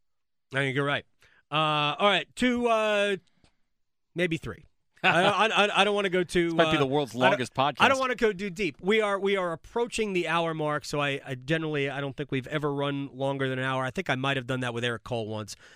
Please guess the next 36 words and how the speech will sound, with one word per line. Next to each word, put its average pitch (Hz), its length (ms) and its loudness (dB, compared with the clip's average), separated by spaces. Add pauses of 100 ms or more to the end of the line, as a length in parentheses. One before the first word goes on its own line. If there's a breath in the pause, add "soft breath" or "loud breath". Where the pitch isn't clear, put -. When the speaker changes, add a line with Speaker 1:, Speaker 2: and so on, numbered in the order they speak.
Speaker 1:
'cause 147 160 -4
Cole 175 260 0
was 139 160 -6
in 123 80 -8
storytelling 117 720 -6
mode. 87 180 -16 (540 loud breath)
Um, 151 520 -2 (840)
and 165 60 -4
by 190 120 2
the 170 60 -2
way, 139 80 -2
Brian 156 320 0
LeBlanc, 123 400 -6
blah, 151 220 -4
blah, 139 80 0
blah, 127 80 -2
Brian 151 400 -2
LeBlanc 127 340 -6
from 131 140 -10
Canes 202 280 -2
Country, 156 440 -2 (340 soft breath)
Alec 143 240 -2
Campbell, 117 460 -4 (100)
Stormwatch, 139 880 -8 (280)
and, 101 680 -6
uh, 92 180 -8
The 101 160 -6
Aftermath, 92 640 -10 (400)
uh, 113 140 -8
and 139 140 -6
The 151 80 -2
Adam 151 180 -4
and 147 80 -8
Joe 160 160 -4
Show. 95 240 -12 (300 soft breath)
And 143 360 -2